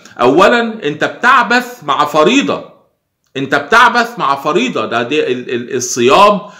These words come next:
فرض عين على المسلمين، فريضة زي الصلاة وزي الزكاة وركن من أركان الإسلام. فأنت كده جاي على حاجة مش حاجة مثلًا يعني في اختلاف عليها ولا حاجة مثلًا بسيطة أو كده، أنت جاي على ركن من أركان الإسلام بتهده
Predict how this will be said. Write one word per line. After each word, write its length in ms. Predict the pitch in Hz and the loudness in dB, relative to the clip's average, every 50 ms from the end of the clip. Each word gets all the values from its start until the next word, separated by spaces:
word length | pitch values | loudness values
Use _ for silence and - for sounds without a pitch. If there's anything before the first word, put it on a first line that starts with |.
| - _ _ | -20 _ _
فرض 440 | _ - 123 135 160 180 165 - 131 | _ -2 0 0 0 -2 -4 -6 -4
عين 360 | 120 135 170 208 240 220 196 | -2 0 2 2 2 2 2
على 200 | 143 135 139 135 | 2 0 0 -2
المسلمين، 520 | 131 127 127 123 - - 123 147 190 214 | -4 -6 -10 -12 -8 -6 -6 -4 -4 -4
فريضة 560 | 208 - - 156 151 175 233 269 226 156 117 104 | -4 -2 0 0 2 2 2 2 0 -2 -4 -4
زي 220 | 101 113 117 127 | -4 -4 -4 -4
الصلاة 400 | 127 123 - 117 110 120 143 160 | -4 -6 -8 -6 -2 0 0 0
وزي 240 | 165 131 123 117 110 | 0 0 -2 -2 -4
الزكاة 480 | 104 101 104 104 101 - 151 151 - | -4 -6 -8 -8 -6 -4 -4 -2 0
وركن 480 | 135 135 139 185 240 277 - - 175 151 | 2 2 4 4 4 2 2 -2 -4 -4
من 100 | 143 - | -6 -8
أركان 320 | - 120 120 - 208 214 | -8 -8 -6 -4 -4 -4
الإسلام. 500 | 208 160 151 123 - - 185 208 - 98 - - - - - - | -4 -6 -10 -10 -6 -2 -2 0 0 -2 -6 -12 -18 -16 -8 -4
فأنت 280 | 139 147 170 165 - | -2 -2 -2 0 -2
كده 340 | 151 - - 220 220 233 196 | -2 0 2 2 2 2 2
جاي 240 | 170 180 190 214 208 | 2 0 0 0 0
على 240 | 165 160 156 147 143 | 2 2 0 0 -2
حاجة 240 | - 202 208 208 | -2 -4 -2 -4
مش 220 | 170 160 143 131 - | -4 -6 -8 -8 -4
حاجة 240 | - 175 185 180 170 | -2 -2 -2 -2 -2
مثلًا 480 | 175 185 185 190 165 156 143 127 120 - - _ _ - | -4 -4 -6 -4 -4 -4 -4 -6 -10 -16 -20 _ _ -8
يعني 340 | 90 90 113 120 107 - - _ - 107 107 - 117 | -6 -6 -4 -6 -8 -10 -12 _ -10 -8 -6 -6 -6
في 160 | - - 185 | -6 -4 -4
اختلاف 440 | 185 - - - 147 156 180 - - | -4 -2 0 0 2 2 2 2 2
عليها 400 | 110 123 127 151 165 156 147 143 131 | 0 0 0 0 0 -2 0 -2 0
ولا 260 | 127 120 113 113 110 | 0 -2 -2 -2 -4
حاجة 440 | - - - - 139 127 120 113 113 | -4 -4 -4 -2 -2 -2 -2 -2 -4
مثلًا 400 | 120 120 120 - 123 120 123 123 | -6 -8 -6 -6 -6 -6 -4 -4
بسيطة 420 | 127 127 - - 175 165 160 143 | -6 -6 -6 -6 -6 -4 -2 -2
أو 220 | - - 117 110 | -2 -2 -2 -4
كده، 120 | - 123 117 | -4 -6 -6
أنت 120 | - - | -6 -6
جاي 180 | 123 151 180 196 | -4 -2 0 0
على 300 | 165 156 147 139 135 139 | 2 2 2 4 4 4
ركن 340 | 190 233 233 - 160 147 139 | 4 2 2 0 -6 -8 -8
من 140 | 135 - | -8 -8
أركان 320 | - 127 127 127 170 180 202 | -8 -10 -10 -8 -8 -8 -8
الإسلام 460 | 190 156 139 - - 185 196 196 190 | -8 -10 -12 -10 -6 -6 -6 -4 -4
بتهده 720 | 160 139 - - - 180 208 202 175 175 185 233 247 247 | -6 -6 -6 -2 2 4 4 4 2 0 -6 -4 -4 -4